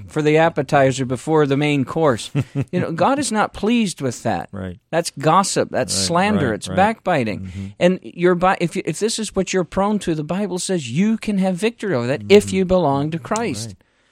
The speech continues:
Speaker 1: And
Speaker 2: So
Speaker 1: these are the
Speaker 2: Right.
Speaker 1: things that we have to offer un-, unto the Lord.
Speaker 2: So there, so it's a very encouraging passage. There's hope here. Uh, uh, it stimulates our faith, but at the same time,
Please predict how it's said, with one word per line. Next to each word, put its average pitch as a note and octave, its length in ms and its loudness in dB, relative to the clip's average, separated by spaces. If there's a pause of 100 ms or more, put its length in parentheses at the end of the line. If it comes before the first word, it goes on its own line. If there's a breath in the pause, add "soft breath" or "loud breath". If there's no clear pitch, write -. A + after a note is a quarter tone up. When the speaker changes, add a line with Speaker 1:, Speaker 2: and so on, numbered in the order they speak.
(120)
Speaker 1:
And C3+ 140 6
Speaker 2:
So G#3+ 60 8
Speaker 1:
these A3+ 160 4
are F#3 40 2
the E3 100 2
Speaker 2:
Right. B2+ 80 0
Speaker 1:
things D#3 220 0
that C3 100 -4
we D3 160 -2
have C3+ 160 0
to - 120 -6
offer A#2+ 400 0
un-, A#2+ 200 -6
unto B2+ 260 -4
the A#2 100 -6
Lord. C#3+ 320 -4 (180)
Speaker 2:
So D3 180 2
there, D#3 220 6
so C#3 240 4
it's C3 100 2
a C3 220 0
very D3+ 260 0
encouraging G#2+ 500 2
passage. G2 520 -4
There's A2+ 220 0
hope - 540 2
here. F#2+ 440 -6 (340 loud breath)
Uh, A2 320 -2
uh, A2+ 180 0
it B2+ 160 -2
stimulates C#3+ 680 2
our A#2+ 160 2
faith, C3 460 2
but A#2+ 100 2
at D3 120 2
the C#3+ 60 -4
same A#3 340 0
time, A#2+ 380 0